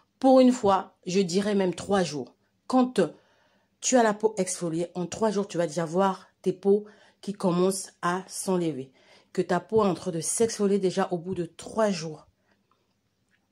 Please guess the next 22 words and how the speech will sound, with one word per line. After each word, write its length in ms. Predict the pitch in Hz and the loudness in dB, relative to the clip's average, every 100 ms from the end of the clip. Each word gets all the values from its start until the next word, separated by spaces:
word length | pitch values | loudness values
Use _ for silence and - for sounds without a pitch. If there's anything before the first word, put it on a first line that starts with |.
| _ _ | _ _
Franchement, 480 | - - 262 254 214 | -4 0 2 2 0
mes 80 | 190 | 0
chéris, 300 | 185 180 190 | -2 -4 -4
vous 240 | 160 165 | -6 -4
allez 160 | 175 175 | -2 -2
voir 460 | - 170 202 175 160 | -4 -2 -2 -2 -8
les 140 | 151 | -10
résultats 680 | - 196 196 190 - 214 208 | -4 -2 -2 -4 -6 -6 -6
avec 500 | 165 151 185 185 - _ _ _ _ | -6 -4 -4 -6 -20 _ _ _ _
ce 540 | - - 214 196 190 - _ _ | -6 -2 4 4 4 -2 _ _
sérum-là, 760 | - - 220 202 196 170 139 - _ _ | -8 -4 0 2 2 2 -2 -8 _ _
avec 200 | 165 202 | -4 -2
ce 100 | - | -2
concentré-là, 720 | 196 - 208 208 196 190 175 | -2 0 -2 -2 -2 -2 -2
mes 100 | 156 | -2
chéris. 320 | 147 160 143 139 _ _ _ _ | -4 -8 -12 -14 _ _ _ _
Vous 160 | 170 165 | -8 -2
allez 160 | 180 190 | 0 0
vraiment 340 | 151 180 185 | -2 -2 0
avoir 220 | 175 165 | -2 -4
des 80 | 156 | -6
résultats. 540 | 151 143 147 147 147 | -8 -12 -14 -10 -12